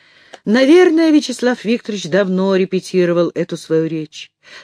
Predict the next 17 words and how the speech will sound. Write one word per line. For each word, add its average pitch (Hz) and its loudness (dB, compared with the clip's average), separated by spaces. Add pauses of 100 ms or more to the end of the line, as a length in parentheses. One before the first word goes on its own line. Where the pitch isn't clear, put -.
(100)
Так 214 2
давно, 208 0
что 175 -4
утерял 185 0 (300)
и 160 0
все 160 -2
интонации, 160 -2
и 120 -8
детали. 156 -4 (340)
Речь 247 2
перед 240 0
бывшими 226 0
пациентами 202 -2 (280)
доктору 196 2
явно 202 0
не 151 -6
удалась. 113 -8